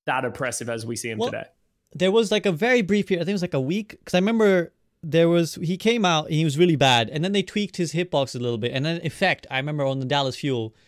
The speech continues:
Speaker 2: just, like, was making him look super broken, and then they did something again. I, I'm, I'm, I only have vague memories of this, but I think they, like, tweaked his hitboxes back and forth a little bit, and then, yeah, he just immediately went out the meta, but it was one of those moments where, yeah,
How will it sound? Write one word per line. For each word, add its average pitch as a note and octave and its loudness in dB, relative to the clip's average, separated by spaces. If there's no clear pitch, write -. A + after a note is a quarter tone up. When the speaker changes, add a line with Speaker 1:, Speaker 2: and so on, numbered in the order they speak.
Speaker 2:
just, - -6
like, E3 0
was D#3 -2
making F#3 2
him E3+ 0
look E3 0
super E3 -2
broken, A#2+ -2
and D#3+ -2
then F3 -2
they F3 4
did D#3 2
something E3 -2
again. C#3 -2
I, C3 -8
I'm, C3+ -8
I'm, C#3 -6
I - -6
only F3 0
have D#3 0
vague C#3+ 0
memories B2+ -6
of A2+ -14
this, A#2 -8
but C3 -4
I - -2
think F#3+ -6
they, F3 -2
like, D#3+ -2
tweaked - -6
his D3 -8
hitboxes B2 -8
back B2+ -4
and B2 -8
forth C3+ -6
a D3 -6
little D3 -2
bit, F3 -4
and C#3 -4
then, C#3+ -2
yeah, C#3+ 0
he C3+ -2
just C#3+ -8
immediately C#3 -2
went B2+ -4
out B2+ -6
the A#2+ -8
meta, A2+ -4
but A2+ -6
it B2 0
was C3 -2
one D3 -2
of D3 -4
those C3+ -2
moments B2+ -4
where, A2+ -4
yeah, A2 -4